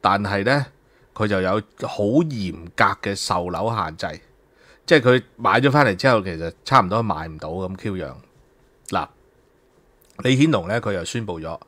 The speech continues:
新加坡政府呢就會耗資七十億波子呢，就推出共同前進配套計劃，咁呢，就滿足中老年人嘅退休需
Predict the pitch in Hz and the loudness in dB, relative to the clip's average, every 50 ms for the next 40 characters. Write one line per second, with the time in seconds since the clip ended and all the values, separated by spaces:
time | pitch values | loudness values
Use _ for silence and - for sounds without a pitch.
0 | _ - - - - - - - - - - - - 160 147 139 123 127 151 - | _ -20 -20 -20 -20 -20 -20 -20 -20 -20 -18 -4 0 2 4 4 4 4 4 2
1 | - 120 107 107 101 101 110 120 127 - - 90 80 82 92 92 101 95 92 - | 2 0 -2 -2 -2 0 2 2 2 2 0 -2 -4 -4 -6 -4 -4 -6 -6 -6
2 | - 123 104 - - - - 127 - - - - - - - 120 - _ - 104 | -6 -8 -8 -8 -4 -2 -2 -2 -2 -2 -4 -4 -4 -4 -6 -8 -4 _ -2 0
3 | 107 110 104 - - - 78 92 101 98 - _ _ _ - - - - - - | 0 0 -2 -4 -10 -10 -8 -6 -6 -6 -8 _ _ _ -20 -20 -20 -20 -20 -20
4 | _ _ _ _ - 90 85 - 123 139 135 - 139 131 - _ _ _ - 135 | _ _ _ _ -6 -6 -4 -2 -2 -2 0 0 -2 -2 -4 _ _ _ 6 6
5 | 143 151 143 143 143 131 120 120 110 107 110 113 107 - - - 107 101 98 104 | 6 6 4 0 0 0 0 0 0 0 -2 -4 -4 -4 -4 -2 -2 -2 0 2
6 | - 127 123 120 123 117 123 123 123 117 117 110 107 101 107 107 104 92 80 - | 2 2 2 2 0 0 0 2 2 2 2 0 2 2 2 2 2 0 -2 -2
7 | - _ _ _ _ _ _ _ _ _ _ _ - - 113 143 156 139 113 98 | -6 _ _ _ _ _ _ _ _ _ _ _ -4 0 2 2 4 4 4 2
8 | 95 92 90 95 107 120 - 139 - - - 139 131 127 113 92 92 98 92 82 | 2 0 -2 -4 -2 0 -2 -2 0 0 0 0 0 2 0 0 0 -2 -4 -6
9 | 73 76 71 67 80 80 92 92 90 - 107 95 101 104 110 110 - - | -10 -10 -12 -12 -10 -10 -10 -10 -8 -8 -6 -4 -4 -2 -4 -4 -4 -4